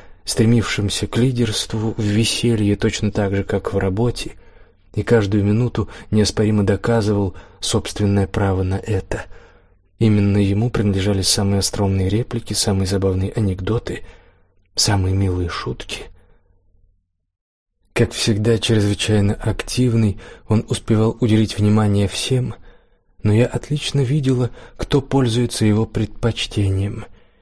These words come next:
Видела, у чьих ног он устраивается на траве, кого заботливо укутывает от ночной прохлады,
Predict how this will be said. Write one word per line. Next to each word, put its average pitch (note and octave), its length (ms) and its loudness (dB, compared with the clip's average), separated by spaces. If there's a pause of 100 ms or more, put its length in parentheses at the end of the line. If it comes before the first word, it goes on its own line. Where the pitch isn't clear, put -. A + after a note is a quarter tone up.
(220)
Видела, C3 480 2
у B2+ 120 -2
чьих - 440 -4
ног A#2+ 480 0
он A2+ 240 0
устраивается G2+ 880 0
на G2 100 0
траве, G2 500 -2 (420)
кого B2 220 4
заботливо B2+ 480 0
укутывает A#2+ 580 -2
от A#2 120 -2
ночной A#2 340 -2
прохлады, G2+ 760 -4